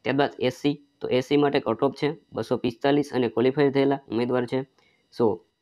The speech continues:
ત્યારબાદ એસ ટી કેટેગરી માટે, તો એસ ટી કેટેગરીનું કટ ઓફ છે એકસો પંચાણું અને ક્વોલિફાઈડ થયેલા ઉમેદવારો છે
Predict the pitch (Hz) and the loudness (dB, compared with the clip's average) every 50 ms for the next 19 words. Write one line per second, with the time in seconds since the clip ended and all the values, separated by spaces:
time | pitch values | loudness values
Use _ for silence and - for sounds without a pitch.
0 | _ _ _ _ _ _ _ _ _ _ _ - _ _ _ _ - 120 131 147 | _ _ _ _ _ _ _ _ _ _ _ -20 _ _ _ _ -2 0 2 2
1 | 151 139 - 135 127 - - - - - 143 139 147 143 143 139 143 139 139 117 | 2 2 2 0 0 0 0 -2 0 0 2 2 4 4 4 4 4 4 4 2
2 | 143 143 139 - 131 113 - - 107 113 - - 135 135 135 139 123 135 131 135 | 2 0 0 -2 -6 -6 -4 -4 -4 -4 -4 -2 0 0 0 2 0 2 2 4
3 | 135 135 135 135 135 135 127 - 113 117 - 135 131 127 - 143 135 - - 117 | 4 4 4 4 4 2 2 2 0 0 0 0 0 0 -2 -2 -2 -2 -2 -4
4 | - - 107 - - 117 120 117 131 135 135 135 - - 117 123 110 104 - - | -4 -6 -6 -4 -2 -2 -2 0 2 2 2 2 2 0 0 0 0 -2 -4 -10
5 | _ _ _ - - 127 139 139 147 143 139 139 - 135 135 135 123 117 123 131 | _ _ _ -4 0 2 4 4 4 4 4 4 4 4 4 4 4 4 4 4
6 | 131 135 131 131 131 127 139 139 | 6 6 6 4 2 0 -2 -6